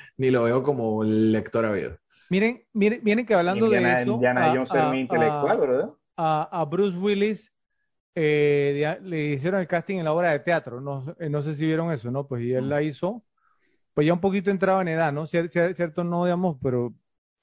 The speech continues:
Speaker 2: tengo entendido, no sé, nunca vi videos ni nada, pero tengo entendido que no lo hizo mal, ¿cierto? Y Bruce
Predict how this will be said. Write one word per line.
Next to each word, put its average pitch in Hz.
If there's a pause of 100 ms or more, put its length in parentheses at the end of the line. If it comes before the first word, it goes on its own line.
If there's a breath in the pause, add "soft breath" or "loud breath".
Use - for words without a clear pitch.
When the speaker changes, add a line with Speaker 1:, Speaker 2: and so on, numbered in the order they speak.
(300)
Speaker 2:
tengo 170
entendido, 175
no 175
sé, 175
nunca 175
vi 165
videos 160
ni 147
nada, 139
pero 135
tengo 156
entendido 165
que 160
no 147
lo 156
hizo 156
mal, 139
¿cierto? 135
Y 151
Bruce 135